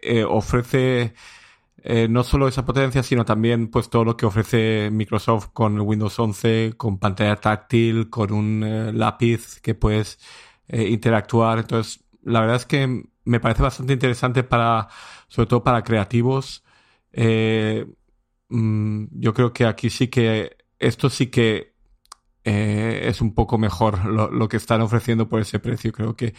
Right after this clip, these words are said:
que sí que está más interesante y que sí que tiene un, un, eh, como un grupo target de usuarios que probablemente quieren algo así.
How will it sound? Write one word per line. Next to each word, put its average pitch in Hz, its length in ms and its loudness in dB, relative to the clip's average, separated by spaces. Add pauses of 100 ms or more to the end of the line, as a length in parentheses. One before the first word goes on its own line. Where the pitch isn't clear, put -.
(260)
que 113 100 -6
sí - 140 -2
que 117 60 -2
está 113 180 0
más 110 180 0
interesante 110 680 0 (500)
y 120 140 2
que 113 160 0
sí 120 140 -4
que 117 120 0
tiene 113 340 2
un, 110 600 -2 (440)
un, 113 400 2
eh, 107 600 -2 (140)
como 107 300 -4
un 113 480 -4 (100)
grupo 113 840 2
target 110 320 0
de 113 100 2
usuarios 107 580 0
que 104 300 -4 (460)
probablemente 110 880 2 (380)
quieren 107 320 2
algo 101 240 0
así. 92 300 -4